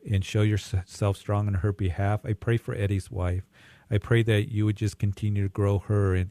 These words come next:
and strengthen their marriage and give Eddie wisdom to minister to his wife, to live with her in an understanding way,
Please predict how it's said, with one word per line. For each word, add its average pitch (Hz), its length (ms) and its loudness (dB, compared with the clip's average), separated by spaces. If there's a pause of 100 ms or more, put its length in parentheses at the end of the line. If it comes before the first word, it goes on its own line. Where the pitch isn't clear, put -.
(140)
and 98 160 2
strengthen 113 520 -2
their 107 120 2
marriage 95 440 0 (360)
and 117 180 2
give 170 280 2
Eddie 113 300 2
wisdom 95 680 -2 (400)
to 110 100 -2
minister 110 480 0
to 95 200 -6
his 90 220 -6
wife, 87 360 -4
to - 100 -4
live 107 240 0
with 120 160 -2
her 117 160 2
in 107 100 0
an 101 120 -2
understanding 98 640 -2
way, 90 320 -2